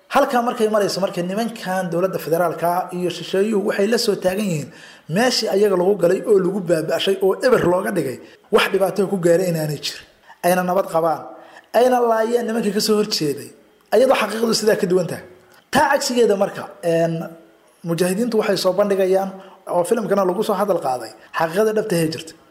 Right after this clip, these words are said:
Dadku marka ma waxay rabaan oo ay dhegaysanayaan, ee, ninkan beenaalaha ah ee xaqiiqada isku dayaya in uu, een, ka been sheego, mise ninka runlowga ahay qaadanaya warkiisa? Ninka runlowga ahay qaadanaya. Marka fursad weyn waaye. Fursaddaasna hadda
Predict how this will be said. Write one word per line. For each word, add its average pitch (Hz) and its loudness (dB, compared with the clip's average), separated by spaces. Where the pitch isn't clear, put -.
Dadku 277 0
marka 285 2
ma 240 0
waxay 240 2
rabaan 208 0
oo 226 -4
ay 220 2
dhegaysanayaan, 214 2
ee, 185 0
ninkan 196 -4
beenaalaha 185 0
ah 147 -2
ee 185 0
xaqiiqada 214 0
isku 226 -4
dayaya 226 2
in 254 -6
uu, 196 2
een, 175 2
ka 240 0
been 220 2
sheego, 160 0
mise 214 0
ninka 262 0
runlowga 226 2
ahay 214 2
qaadanaya 202 2
warkiisa? 170 -2
Ninka 208 -4
runlowga 233 0
ahay 208 0
qaadanaya. 208 -4
Marka 233 -2
fursad 233 -2
weyn 226 2
waaye. 156 0
Fursaddaasna 262 0
hadda 208 -2